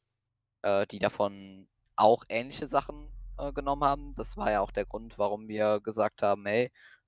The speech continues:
wir sind da nicht, äh, mit zufrieden. Wir ändern das zwar, aber wir ma-, äh, wir sind jetzt zu 'nem Punkt gekommen, äh, wir ändern erst was, wenn andere Kanäle es auch machen.“ Also, zum Beispiel ist ja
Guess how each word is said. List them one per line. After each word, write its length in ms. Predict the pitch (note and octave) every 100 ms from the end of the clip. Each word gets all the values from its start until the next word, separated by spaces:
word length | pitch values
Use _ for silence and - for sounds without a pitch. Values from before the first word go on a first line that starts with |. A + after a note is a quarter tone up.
| _
wir 60 | G#2+
sind 140 | G#2+
da 80 | G#2+
nicht, 360 | A2 - - A2+
äh, 200 | G#2+ G#2
mit 220 | G#2 -
zufrieden. 480 | - - A#2 D3 A#2+
Wir 80 | -
ändern 220 | - D3+
das 160 | D#3
zwar, 160 | - D#3
aber 200 | D3 A2+
wir 140 | G#2+
ma-, 100 | A2 -
äh, 380 | A2 G#2+ G#2+ G#2 -
wir 120 | G#2+
sind 160 | G#2 A2+
jetzt 180 | B2+ -
zu 80 | B2+
'nem 120 | B2
Punkt 240 | C3 C3
gekommen, 400 | - - B2 B2 - - _ _
äh, 220 | A2 A2 G#2+
wir 120 | A2
ändern 200 | A#2 A2+
erst 380 | - A#2 C3+ -
was, 300 | C3 C3 -
wenn 140 | A#2 -
andere 280 | A#2+ A#2+
Kanäle 320 | - A#2+ A#2 A#2
es 140 | -
auch 160 | A2+ B2
machen.“ 280 | F#2+ - _ _ -
Also, 180 | - F2
zum 120 | -
Beispiel 260 | G2 - G2+ G2
ist 200 | F2 -
ja 220 | G#2